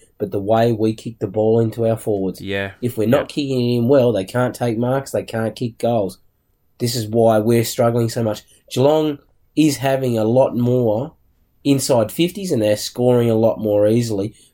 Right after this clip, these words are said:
Speaker 1: because of the way they play and their standard of play.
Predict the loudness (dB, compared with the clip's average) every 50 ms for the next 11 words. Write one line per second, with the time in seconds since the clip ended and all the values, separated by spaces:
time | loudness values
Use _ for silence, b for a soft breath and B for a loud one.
0 | b -12 -12 -10 -6 -2 0 0 0 0 0 -2 -2 0 0 0 2 2 2 0
1 | 0 -2 -6 -10 _ _ _ _ _ -4 -4 -2 -2 -4 -8 -6 -4 -2 -2 0
2 | -2 -2 -4 -6 -6 -6 -6 -6 -8 -6 -4 -2 0 0 0 -2 -4 -6 -10 -12
3 | -12 -10 -10 -8 -8 -10 -12